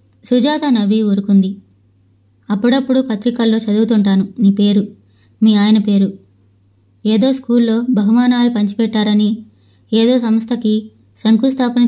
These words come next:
చేశారని. ఒకసారి నీ ఫోటో కూడా చూశాను, చాలా గర్వపడ్డాను" అంటూ కబుర్లు చెబుతోంది సునంద. "నా విషయానికేం, నువ్వు ఎలా ఉన్నావు?" అని అడిగింది సుజాత.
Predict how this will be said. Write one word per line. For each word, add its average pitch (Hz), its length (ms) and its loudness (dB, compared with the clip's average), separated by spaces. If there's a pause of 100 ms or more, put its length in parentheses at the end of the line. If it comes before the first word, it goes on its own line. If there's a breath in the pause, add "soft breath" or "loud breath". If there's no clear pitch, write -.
చేశారని. 208 580 0 (840)
ఒకసారి 233 500 -2
నీ 277 140 2
ఫోటో 226 300 -2
కూడా 262 400 -2
చూశాను, 202 400 0 (840)
చాలా 220 220 2
గర్వపడ్డాను" 208 760 0 (500)
అంటూ 226 440 2 (200)
కబుర్లు 233 320 2
చెబుతోంది 208 520 0
సునంద. 196 340 2 (1500)
"నా 226 160 2
విషయానికేం, 240 720 2 (720)
నువ్వు 226 160 4
ఎలా 226 220 2
ఉన్నావు?" 220 320 2 (340)
అని 226 140 4
అడిగింది 214 340 4
సుజాత. 202 380 -2